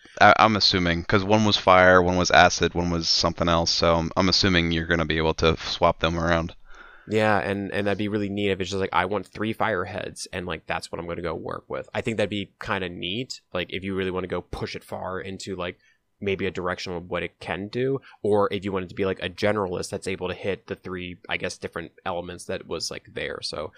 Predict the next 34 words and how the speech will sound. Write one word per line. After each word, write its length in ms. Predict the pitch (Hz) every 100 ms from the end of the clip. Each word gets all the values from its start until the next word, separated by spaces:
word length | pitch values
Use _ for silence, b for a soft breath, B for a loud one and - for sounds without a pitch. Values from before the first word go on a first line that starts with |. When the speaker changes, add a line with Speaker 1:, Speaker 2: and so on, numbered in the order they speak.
| B B
Speaker 2:
I 80 | 107
don't 140 | 120
know 340 | 110 113 107 -
if, 260 | - 104 - _ -
like, 160 | 98 -
I'm 140 | 110
hoping 300 | - 117 104
that's 180 | 92 -
how 80 | 92
that 160 | 82
works. 240 | 65 69 -
They're 200 | 107 113
just 220 | 156 - -
really 300 | 110 156 -
cool. 440 | - 120 107 107 -
Like, 160 | 101
I, 320 | 98 101 101 - b b b b
I 140 | 107
didn't 480 | 101 - - 110 117
think 180 | 117 110
I 160 | 101 101
was 200 | 101 95
gonna 160 | 101
be 120 | 95
interested 440 | - 98 98 104 98
in 80 | 95
Chimera 500 | 101 90 87 95 117
just 260 | 90 -
when 260 | 98 95 90
they 140 | 95
first 240 | - 101 -
said 120 | 98
it's, 140 | 90
like, 160 | 101 87